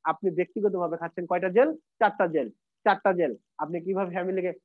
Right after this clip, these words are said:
বিশটা ফ্যামিলিকে চারটা করে জেল খাওয়াচ্ছেন, চুরাশিটা জেল খাওয়াচ্ছেন মাসে। মাসে যদি আপনি চুরাশিটা জেল খাওয়ান,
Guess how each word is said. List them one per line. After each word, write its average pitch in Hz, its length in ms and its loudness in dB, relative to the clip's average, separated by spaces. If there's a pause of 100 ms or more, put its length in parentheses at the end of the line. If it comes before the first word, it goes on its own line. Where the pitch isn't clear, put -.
বিশটা 214 300 0
ফ্যামিলিকে 214 440 -2
চারটা 202 300 -6
করে 208 160 0
জেল 208 160 0
খাওয়াচ্ছেন, 226 400 -4
চুরাশিটা 214 720 -2
জেল 165 200 -4
খাওয়াচ্ছেন 160 380 -6 (260)
মাসে। 180 400 0 (680)
মাসে 180 240 2
যদি 208 200 2
আপনি 180 200 2
চুরাশিটা 185 400 -2
জেল 185 160 2
খাওয়ান, 226 320 2